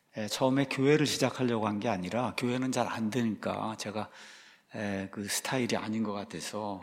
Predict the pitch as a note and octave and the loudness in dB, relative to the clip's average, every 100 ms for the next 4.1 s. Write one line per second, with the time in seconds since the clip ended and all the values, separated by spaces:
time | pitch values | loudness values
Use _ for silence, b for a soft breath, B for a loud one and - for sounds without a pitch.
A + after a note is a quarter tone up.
0 | G#2 F#2+ G2 G2 A2 G#2 A2 B B - | -10 -10 -8 -6 -6 -6 -8 B B -8
1 | A#2 B2 C3 C3 B2 A#2+ A2 A2 G2+ B | -4 0 0 0 -2 -2 0 0 -2 B
2 | B - C#3+ C3+ G#2+ G2 - F#2 G2 G#2 | B -4 -2 0 -2 -4 -6 -4 -2 0
3 | G#2+ A2+ G#2+ C3 A2+ F2+ A#2+ G#2+ D3+ G2+ | 0 0 2 2 0 -2 -4 -2 0 0